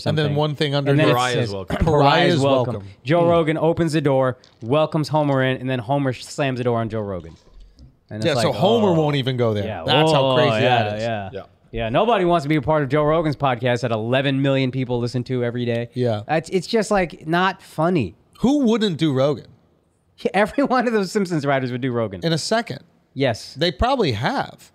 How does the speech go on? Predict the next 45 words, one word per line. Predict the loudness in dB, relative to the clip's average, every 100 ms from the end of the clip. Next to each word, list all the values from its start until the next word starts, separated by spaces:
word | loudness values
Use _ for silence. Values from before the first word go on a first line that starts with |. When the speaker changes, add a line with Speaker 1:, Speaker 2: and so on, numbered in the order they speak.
| _ -4
Speaker 1:
I | -2
think | 0
Azaria's | -2 -2 -2 0 0 -2
been | -6 -6
on | -4 -4 -4
it. | -12 _ _ _ _ -12
Speaker 3:
Yeah. | -10 -10 -6
Speaker 2:
Really? | -2 0 -2 -8 _ -6
Speaker 1:
We | -6
should | -2 -2
look | -2 -2
and | -6
see, | -2 -2
but | 0 -2
I |
think | -4 -6 -2
he | 0
has. | 0 -2 -6 -14 -20 _ -14
Speaker 3:
I |
think | -14 -14
so. | -16 _ -20 _
Speaker 1:
So | -6 -2
it's | -2 -2
like, | -2 -2
what | 0
are | 2
you | 0
talking | -2 -6 -6 -2 -4
about? | -4 -12 -16 _ _ -20 -20 _
Speaker 2:
So | -6 -2
I | -2
hate | -2 -4
seeing | -6 -8 -8
this | -10
shit. | -10 -14 -10
Hank | -8 -6
Azaria | -4 -4 -4 -6
just | -10 -6
cucked | -6 -4
out | -6 -8
for | -10
this | -12
whole | -10 -8
industry. | -8 -10 -12 -16 -20 -14
Speaker 1:
Yeah, | -4 0 0